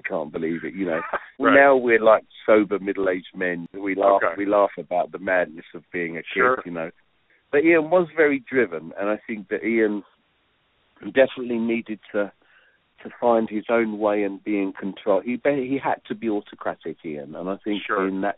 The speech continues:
Speaker 1: kind of band, well, we had probably three people: me, Steve, and Ian, that probably were all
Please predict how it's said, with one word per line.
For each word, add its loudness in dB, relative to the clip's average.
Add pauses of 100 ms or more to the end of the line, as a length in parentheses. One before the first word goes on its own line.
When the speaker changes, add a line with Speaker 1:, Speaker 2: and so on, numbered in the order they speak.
Speaker 1:
kind 0
of -20
band, -4 (420)
well, 4 (100)
we 0
had 6 (440)
probably 2 (120)
three 4
people: -2 (240)
me, 2 (500)
Steve, 0
and -2
Ian, -2
that -6 (320)
probably 2 (380)
were 10
all 6